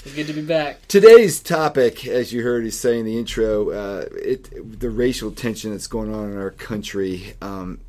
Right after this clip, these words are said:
Speaker 2: has not gone away, and I
Speaker 1: No.
Speaker 2: mentioned it that, was it this past week in the sermon or the week before, with all the,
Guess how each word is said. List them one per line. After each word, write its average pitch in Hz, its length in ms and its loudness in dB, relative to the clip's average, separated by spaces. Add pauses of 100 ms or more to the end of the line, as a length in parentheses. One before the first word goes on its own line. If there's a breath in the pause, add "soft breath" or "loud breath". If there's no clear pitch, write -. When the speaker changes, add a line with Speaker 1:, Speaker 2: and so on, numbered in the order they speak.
(160)
Speaker 2:
has 98 280 -4
not 104 300 -8
gone 98 180 -6
away, 87 400 -4
and 85 100 -10
I 85 160 -8
Speaker 1:
No. 90 220 -6
Speaker 2:
mentioned 101 320 -6
it 92 400 -4
that, 85 320 -10 (1120 loud breath)
was 113 240 -4
it 85 160 -4
this 82 100 -14
past 120 360 -6
week 127 120 -4
in 120 60 -8
the 113 80 -8
sermon 113 580 -6
or 95 220 -4
the 90 80 -6
week 101 160 -6
before, 98 560 -2
with 90 300 -6
all 131 480 2
the, 95 340 -4